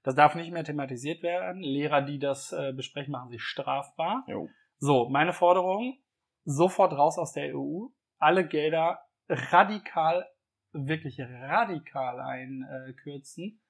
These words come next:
Speaker 1: Nicht kürzen, streichen.
Speaker 2: Streichen.
Speaker 1: Wirklich, lass,
Speaker 2: Mhm.
Speaker 1: lass, lass, ähm, lass das Land vor die Wand fahren.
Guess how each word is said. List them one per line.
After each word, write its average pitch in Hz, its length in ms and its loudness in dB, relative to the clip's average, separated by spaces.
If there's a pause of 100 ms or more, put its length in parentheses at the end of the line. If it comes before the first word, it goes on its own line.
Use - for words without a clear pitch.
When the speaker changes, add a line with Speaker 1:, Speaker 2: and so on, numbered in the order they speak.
(240)
Speaker 1:
Nicht 151 200 -4
kürzen, 139 400 -6
streichen. 254 680 -10
Speaker 2:
Streichen. 285 480 0
Speaker 1:
Wirklich, 147 240 -4
lass, 175 320 6
Speaker 2:
Mhm. - 60 -4
Speaker 1:
lass, 135 320 4
lass, 175 500 4
ähm, 185 540 0
lass 175 220 0
das 165 100 -14
Land 180 220 2
vor 180 80 2
die 170 100 -2
Wand 170 160 -6
fahren. 120 280 -6